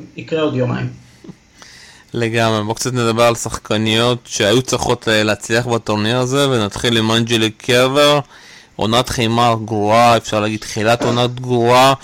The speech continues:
Speaker 2: וזה די קצת מזכיר את המצב של, אה, נובק דיוקוביץ', אם אתה יודע, אם אפשר להשוות, שפתאום, אה, נגמר הפשן, משהו קרה שמה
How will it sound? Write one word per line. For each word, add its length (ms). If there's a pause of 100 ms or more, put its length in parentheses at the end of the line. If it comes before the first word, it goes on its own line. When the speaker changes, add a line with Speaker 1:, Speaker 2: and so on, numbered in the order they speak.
(340)
Speaker 2:
וזה 300
די 280
קצת 240
מזכיר 400
את 140
המצב 380
של, 300
אה, 160
נובק 400
דיוקוביץ', 880 (440)
אם 80
אתה 100
יודע, 140
אם 360
אפשר 240
להשוות, 1120
שפתאום, 1120
אה, 320
נגמר 800
הפשן, 680 (520)
משהו 320
קרה 460
שמה 400